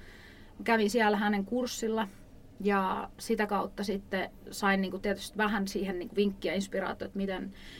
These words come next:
miten tällaista voisi lähteä rakentaa. Ja sit mä otin ihan muutamia pelaajia sille, että aloin valmentaa pikkuhiljaa heitä ja yrittää niinku tehdä asioita heidän kanssa. Ja sitä kautta niinku lähdin liikkeelle. Ähm,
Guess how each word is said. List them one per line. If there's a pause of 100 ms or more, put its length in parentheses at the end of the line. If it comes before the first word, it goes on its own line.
(140)
miten
tällaista
voisi
lähteä
rakentaa.
Ja (460)
sit
mä
otin
ihan
muutamia
pelaajia
sille,
että
aloin
valmentaa
pikkuhiljaa
heitä
ja
yrittää
niinku
tehdä
asioita
heidän
kanssa.
Ja (1080)
sitä
kautta
niinku
lähdin
liikkeelle.
Ähm,